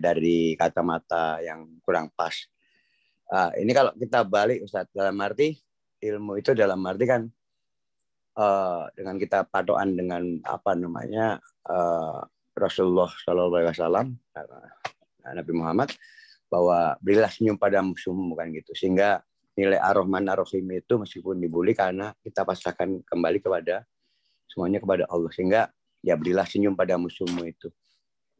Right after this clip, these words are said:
Sehingga dengan nilai-nilai itu kan berarti mereka melihat, eh, Islam itu kan Ar-Rahman Ar-Rahim kan, Ustaz, ya. Apa, dengan kasih dan cinta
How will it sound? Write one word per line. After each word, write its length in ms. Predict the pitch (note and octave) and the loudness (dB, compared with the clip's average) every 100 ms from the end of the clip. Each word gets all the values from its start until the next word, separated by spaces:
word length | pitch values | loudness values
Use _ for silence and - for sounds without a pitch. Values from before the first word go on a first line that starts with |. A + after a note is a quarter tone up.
| _ _ | _ _
Sehingga 380 | D#2 D#2+ F#2+ G#2 | -6 0 2 2
dengan 240 | F2+ F2 | 0 0
nilai-nilai 640 | E2+ E2+ E2+ F2 F2+ E2+ E2+ | 0 0 0 0 -2 -2 -2
itu 80 | A#2 | 0
kan 240 | C#3 A2+ | 0 0
berarti 400 | E2 D#2+ B2+ B2+ _ _ _ _ _ _ _ | -2 -2 -2 -2 _ _ _ _ _ _ _
mereka 320 | F#2 F#2+ A#2 A#2+ | -2 0 2 2
melihat, 380 | G#2+ G#2 G2 _ _ _ - | 4 4 2 _ _ _ -6
eh, 420 | F2+ F2 E2+ D2+ | -4 -2 -4 -8
Islam 360 | D2 - G2+ F#2 | -10 -2 -2 -2
itu 100 | F2 | -4
kan 300 | G#2 A#2 A#2+ A#2 _ _ - | 0 0 0 -6 _ _ -12
Ar-Rahman 480 | F#2 F#2 F#2 F#2 | -8 -6 -4 -4
Ar-Rahim 480 | F2 E2+ F2+ B2 G#2 | -4 -4 -2 0 0
kan, 160 | F2+ E2+ | -2 -10
Ustaz, 160 | - | -10
ya. 160 | D#2+ D2+ _ D2+ | -10 -10 _ -2
Apa, 240 | E2+ G2+ | 2 2
dengan 240 | F#2 E2+ | 2 -2
kasih 320 | D#2+ D#2 - E2+ | 0 -2 -2 -4
dan 240 | D#2+ D2 | -4 -8
cinta 240 | - E2 | -8 -6